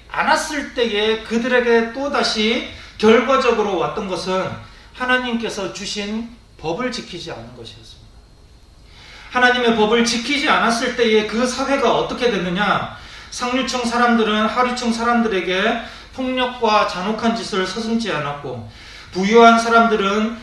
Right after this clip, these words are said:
여름별장과 겨울별장이 따로 있었지만 가난한 사람들은 하루를 연명하기조차 쉽지 않았습니다.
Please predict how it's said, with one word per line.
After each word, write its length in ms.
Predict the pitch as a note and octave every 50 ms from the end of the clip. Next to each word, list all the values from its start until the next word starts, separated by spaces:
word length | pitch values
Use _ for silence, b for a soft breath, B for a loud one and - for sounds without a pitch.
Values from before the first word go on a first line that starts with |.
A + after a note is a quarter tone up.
| B B B D#3
여름별장과 1040 | F3 F#3 G3 A#3 B3+ B3+ A#3+ A#3+ A3+ A3 A3 A3+ G#3+ G#3 G3+ G#3 G#3 G#3 G#3+ G#3+
겨울별장이 880 | - F#3+ F#3+ G#3 A3+ A#3 A#3 A#3 A3 - - A3 G#3 G#3 G#3 G#3 G#3 G#3
따로 260 | A#3 B3 C4 C4+ B3
있었지만 800 | A3 - G#3+ G3+ - - F#3+ E3+ E3+ E3 F3 G#3 A#3 A#3 B B B B B
가난한 400 | - G#3 G#3 A#3+ C4 C#4 C#4+ C#4+
사람들은 580 | C#4 - C4+ C4+ C4+ C4 B3 A#3+ A3+ A3+ A3 A3+
하루를 580 | A#3 - - D4+ D4+ D#4 D#4+ D#4+ C4 B3 G#3
연명하기조차 920 | F#3 E3+ E3+ F#3+ G3 G3 F#3+ F#3+ G3 F3 E3+ E3+ E3+ - F3+ F3+ F3+ F3+ F#3
쉽지 440 | F#3 - A3+ A3 - - - A#3+ F3+
않았습니다. 540 | D3 C#3 C#3 C3+ - - B2+ A2+ G#2 G#2+